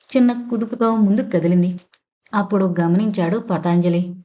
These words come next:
ఎర్రటి సన్నటి వ్యక్తి తన వైపు తేరిపారా చూడ్డం. అతడే అనంత్, ఇన్వెస్టిగేటివ్ జర్నలిస్ట్. అప్పటికి సరిగ్గా గంటన్నర క్రితం బషీర్బాగ్ చౌరస్తాలో దక్షిణంగా కుడి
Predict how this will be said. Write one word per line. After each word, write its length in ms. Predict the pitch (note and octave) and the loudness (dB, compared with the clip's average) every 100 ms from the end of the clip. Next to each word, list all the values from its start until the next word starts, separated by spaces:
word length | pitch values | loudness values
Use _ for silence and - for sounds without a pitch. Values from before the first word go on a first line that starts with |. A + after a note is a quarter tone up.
| _ _ - | _ _ -4
ఎర్రటి 480 | F#3+ F#3 G3+ G#3+ A3+ | 0 0 0 -2 -4
సన్నటి 460 | - F3 F#3+ F#3+ | 0 0 0 0
వ్యక్తి 500 | G3+ F3+ F3+ F#3 A#3+ A#3 | 0 0 0 0 0 -2
తన 80 | F3+ | 0
వైపు 320 | F3 F3+ F#3 | 0 0 -2
తేరిపారా 600 | G3 F#3 F3+ G#3+ A3 A3+ A3 | -2 0 0 0 0 -2 0
చూడ్డం. 440 | F3 E3+ F3+ F3+ - _ _ - | 0 2 0 -2 -10 _ _ -6
అతడే 500 | E3 F3 F#3+ G3 G3 F#3 | -4 0 0 0 -2 0
అనంత్, 420 | E3+ F3+ F3+ - _ _ - | 2 2 0 -8 _ _ -2
ఇన్వెస్టిగేటివ్ 880 | A3+ A#3 A#3+ - G#3+ A3+ A#3 A3 F3 | 2 2 2 -2 -2 -2 -2 -4 -4
జర్నలిస్ట్. 540 | E3 E3+ G3 F3+ - - _ _ _ _ _ _ _ _ | 0 0 0 -2 -6 -20 _ _ _ _ _ _ _ _
అప్పటికి 460 | A3 G#3+ A3 G3+ G#3 | -8 -4 -4 -2 -2
సరిగ్గా 460 | - F#3+ F#3 A3+ A3+ G#3 | 0 2 2 0 0 0
గంటన్నర 400 | G3+ F#3+ F#3+ F3+ | -2 0 2 2
క్రితం 520 | F3 E3 E3 G#3 G#3 G#3 - | 0 -2 0 2 0 -4 -2
బషీర్బాగ్ 600 | G3 G3 C4+ B3+ B3 A#3+ A#3+ | 2 2 0 2 2 2 -2
చౌరస్తాలో 640 | A3+ A3 G#3+ - G#3+ G#3+ G#3+ - | -2 0 0 0 2 0 -2 -2
దక్షిణంగా 680 | F#3+ F3 - A3+ G3+ F3 A3+ | 0 0 0 0 2 2 -2
కుడి 280 | A#3+ B3+ | -2 -2